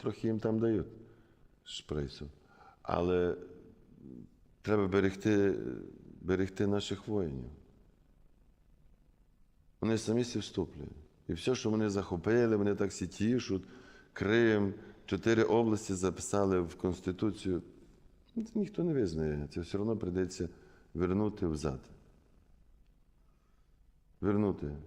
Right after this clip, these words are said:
І тому ж, і, і потім получиться, що все оце, все оце... марно, пусто.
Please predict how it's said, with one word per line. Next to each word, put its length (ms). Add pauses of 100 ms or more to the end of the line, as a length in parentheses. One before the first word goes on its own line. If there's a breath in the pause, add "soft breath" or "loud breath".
(560)
І 80
тому 300
ж, 180
і, 360
і 40
потім 360
получиться, 540
що 160
все 280
оце, 600 (420 loud breath)
все 280
оце... 680 (1300 loud breath)
марно, 600 (120)
пусто. 540